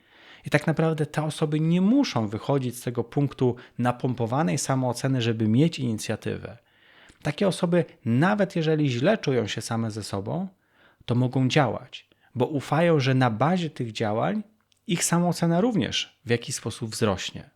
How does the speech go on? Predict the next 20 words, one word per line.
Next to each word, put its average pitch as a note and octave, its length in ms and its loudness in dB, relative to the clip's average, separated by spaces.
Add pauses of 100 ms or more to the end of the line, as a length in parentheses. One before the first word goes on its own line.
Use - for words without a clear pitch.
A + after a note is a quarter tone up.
(300)
A A#2+ 100 -2
więc C3+ 260 2
jeżeli G#3+ 320 2
mówimy D#3+ 480 -2
o C3 160 -2
takim B2 640 -2 (400)
świadomym D3+ 800 2
budowaniu A#2 760 -2 (100)
swojej C#3 360 0
samooceny, B2 800 -2 (600)
ale C3+ 140 4
w - 60 -6
ten C#3+ 160 4
właściwy C3+ 580 0
sposób, - 480 -10
czyli B2+ 260 0
opierając C#3 680 0
się - 120 -6
na A2+ 120 -4
samodyscyplinie, B2+ 1160 -6